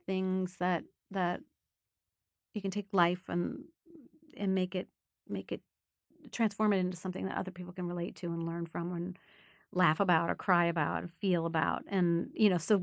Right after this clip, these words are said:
that's why I, I, I, I was like, "It's the true story. You took this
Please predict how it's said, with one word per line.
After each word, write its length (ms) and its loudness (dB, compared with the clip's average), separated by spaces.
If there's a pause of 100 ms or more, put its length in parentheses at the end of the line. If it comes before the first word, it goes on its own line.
(120)
that's 300 6
why 380 10
I, 180 4
I, 360 4
I, 220 8
I 120 10
was 100 8
like, 220 6
"It's 160 -4
the 120 -2
true 320 0
story. 840 0
You 160 -2
took 300 -8
this 240 -2